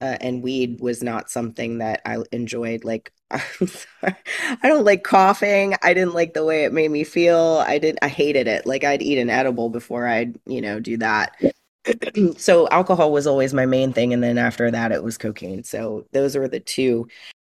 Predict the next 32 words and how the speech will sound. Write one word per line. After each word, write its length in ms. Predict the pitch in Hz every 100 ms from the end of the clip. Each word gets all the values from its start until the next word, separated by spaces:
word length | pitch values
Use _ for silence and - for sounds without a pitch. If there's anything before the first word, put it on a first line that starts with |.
| _ _ _ _
two 180 | - 254
big 220 | 196 180
ones 320 | 151 135 135
for 160 | - 135
me. 400 | 127 117 110 117 - _ -
Um, 720 | 165 156 147 135 131 131 135 _ _ _ _ _ -
so, 520 | - - 185 165 156 -
you 100 | 175
know, 360 | 151 143 131 _ _ _ _ _ _ _ _ -
ten 260 | - 160 175
years 560 | 165 156 156 151 - - _ _ _ _ -
being 180 | 180 165
a 60 |
bartender, 840 | 160 147 147 160 151 147 143 147 147 - - - _ - _ 139
basically 520 | - 143 151 143 147 139
just 240 | 139 -
being 200 | 151 147
around 280 | 143 139 131
that 180 | 127 -
life 640 | 131 139 131 127 - - _ _ _ _ -
where 160 | 160 143
it's 160 | -
normal. 680 | 135 135 135 131 - 113 _ -
It's, 180 | 135 -
like, 160 | 131
completely 540 | - 147 - 160 139 147
normal 440 | 135 131 131 131
to 80 | 123
keep 300 | - 135 123
weird 260 | 131 127 120
hours. 540 | 117 120 113 113 117
It's 220 | - -